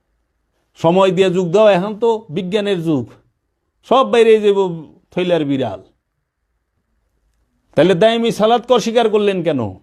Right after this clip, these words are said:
কারণ দায়মি সালাত যদি স্বীকার করে, ধর্ম নিয়ে ব্যবসা থাকে না, ধর্মকেন্দ্রিক যে ব্যবসাটা সেটা থাকে না। কোরআনে আছে, "ইয়া আইয়ুহাল্লাযীনা আমানু আকিমুস সালাত ওয়া আতুজ যাকাত।"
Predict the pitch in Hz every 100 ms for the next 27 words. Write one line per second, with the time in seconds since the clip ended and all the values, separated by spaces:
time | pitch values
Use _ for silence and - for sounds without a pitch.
0 | _ _ _ _ _ _ _ _ _ _
1 | _ _ _ 147 180 185 190 202 202 196
2 | 180 202 208 - _ _ _ _ _ -
3 | 123 170 175 196 202 196 170 180 156 98
4 | _ _ - 107 156 196 190 185 165 151
5 | 143 - 143 123 - 101 - _ _ _
6 | _ _ _ _ _ _ _ - 104 147
7 | 185 202 185 202 196 196 165 185 165 -
8 | 202 202 147 117 143 147 - 113 - 120
9 | 92 _ _ _ _ _ _ _ _ _
10 | _ - 202 220 226 226 220 196 202 208
11 | 214 220 226 214 202 175 220 214 208 202
12 | 196 190 196 170 208 202 196 - 165 180
13 | 202 185 160 165 147 117 - 104 98